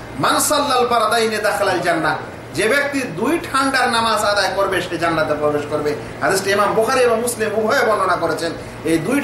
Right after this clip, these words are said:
ঠান্ডার নামাজ বলতে কি বুঝায়? দুই ঠান্ডার নামাজ বলতে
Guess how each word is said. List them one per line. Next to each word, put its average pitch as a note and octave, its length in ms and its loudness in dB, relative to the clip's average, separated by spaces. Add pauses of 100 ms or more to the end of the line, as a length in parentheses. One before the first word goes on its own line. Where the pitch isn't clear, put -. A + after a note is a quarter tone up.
ঠান্ডার B3 300 2
নামাজ G#3+ 380 0
বলতে G3+ 200 -2
কি G#3 200 -8
বুঝায়? G3+ 400 2 (440)
দুই C4+ 260 0
ঠান্ডার A3 300 2
নামাজ G#3+ 420 2
বলতে A#3+ 280 0